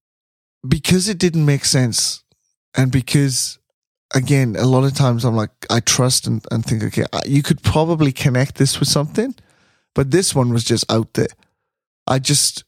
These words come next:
for me, I was thinking, "Okay, this is a pin number, or it might be, it might be, again, a, a group of numbers that, that mean something." It's interesting. I was at a conference in Sydney,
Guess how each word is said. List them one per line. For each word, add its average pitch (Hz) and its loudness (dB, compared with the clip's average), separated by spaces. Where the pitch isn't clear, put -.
for - 0
me, 156 0
I 131 2
was 120 -2
thinking, 110 -2
"Okay, 113 0
this 117 0
is 117 0
a 113 -2
pin 127 0
number, 131 2
or 117 0
it 110 -2
might 110 -2
be, 113 -4
it 127 0
might 107 -2
be, 101 -6
again, 127 0
a, 131 0
a 104 -4
group 131 0
of 117 -4
numbers 123 2
that, 113 -2
that - -2
mean 143 2
something." - -4
It's 131 4
interesting. 160 2
I 123 4
was 123 2
at 117 2
a 117 0
conference - -2
in 123 2
Sydney, - 0